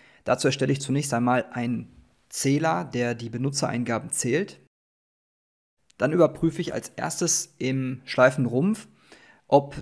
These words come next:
der Zähler schon größer als drei ist. Bei der Überprüfung inkrementiere ich vor dem Vergleich mit dem Schwellwert von drei hier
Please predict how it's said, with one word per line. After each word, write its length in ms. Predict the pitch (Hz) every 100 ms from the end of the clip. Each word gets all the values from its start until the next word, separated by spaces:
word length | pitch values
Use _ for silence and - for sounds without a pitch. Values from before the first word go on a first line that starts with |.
| 131
der 240 | 127 110
Zähler 520 | - 143 156 160 170
schon 240 | 160 135 139
größer 420 | 110 135 139 143
als 260 | 110 113 -
drei 240 | - 113
ist. 280 | 101 - - _ _ _ -
Bei 80 | 113
der 80 |
Überprüfung 680 | 120 120 - 147 151 143 139 -
inkrementiere 520 | 131 131 120 113 120
ich 160 | 113 -
vor 280 | - 143 156
dem 140 | 170
Vergleich 600 | - 113 117 113 143 - -
mit 160 | 113
dem 140 | 110 101
Schwellwert 380 | - 104 107
von 180 | - 113
drei 260 | 101 101 123
hier 320 | 120 117 120